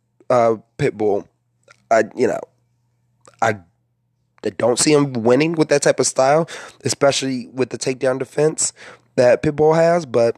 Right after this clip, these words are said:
you never know. And with a great camp behind him, those technicians and are gonna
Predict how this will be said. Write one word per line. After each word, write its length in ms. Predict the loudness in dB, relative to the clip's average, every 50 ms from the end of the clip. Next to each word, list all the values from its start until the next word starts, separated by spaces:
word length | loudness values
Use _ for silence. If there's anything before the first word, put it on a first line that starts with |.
| _ _ -6
you 100 | -4 0
never 300 | 2 4 4 4 4 2
know. 360 | 4 4 4 4 2 0 -2 -6 -14 -20 -20 -20 -20 _ _ -2
And 240 | 0 2 2 4 2
with 160 | 2 0 -2
a 60 | -4
great 300 | -4 -2 -2 -2 -2 -2
camp 260 | -2 -2 -2 -2 0 0
behind 400 | -2 0 0 2 2 2 2 2
him, 220 | 2 0 0 0
those 240 | 0 0 2 2 2
technicians 760 | 0 -2 -2 0 0 0 0 0 0 -2 -2 -4 -6 -8 -12
and 360 | -6 -4 -2 -2 -2 -4 -4 -4
are 100 | -2 0
gonna 300 | 0 2 2 2 0 -2